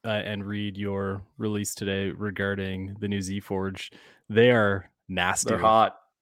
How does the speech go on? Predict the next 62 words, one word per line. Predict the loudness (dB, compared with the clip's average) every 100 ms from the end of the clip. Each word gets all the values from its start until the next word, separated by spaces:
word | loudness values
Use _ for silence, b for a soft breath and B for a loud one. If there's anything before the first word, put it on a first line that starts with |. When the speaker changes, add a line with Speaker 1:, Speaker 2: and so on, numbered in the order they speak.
| _
Speaker 2:
They're | 4
Speaker 1:
Um, | 6
Speaker 2:
hot. | 6 4 2
Speaker 1:
a-, | -4 -2
and | 2
I | 4
love | 6 6 10
they | 10
kinda | 10 4 4
got | 6 6
a |
little | 6 6 6
bit | 6 4
scarier | -4 -2 0 0 0 2
in | 2
their | 0
profile. | 2 0 2 0 0 0
I | 0
think | 0 2
that's | 0 0
the |
best | -2 -2
Speaker 2:
Mm-hmm. | 0
Speaker 1:
way | -4
I | -6
can | -8
put | -4
it. | -2 -2
Like, | -4 -6 _ _ _ _ _ _ _
it, | -10
this | -2 2 2 0 -6
sort | -2 0
of | 0
encouragement | -2 0 0 -2 -4 -4
to |
say, | -2 -2
"Yo, | -2 -4 -6 -10
like, | -6 -2
I | 0
get | 0 2 4
it. |
Speaker 2:
It's | 4
a | 4
blade. | 4 4 2 -2 2
Speaker 1:
Y-, |
you're | 4 4
Speaker 2:
Yeah. |
Speaker 1:
into | 2 0
this, | 0 0 0
but | -2 -2 -6
you | -6 2
gotta | 4 4
<laughs> | 4 8 8
work | 6
for | 0 0 2
every | 2 4 4 2 2
inch | 0 -2 -4
you |
get | -2 -2 -2
with | -6 -8
this | -8
product." | -4 -2 -2 -4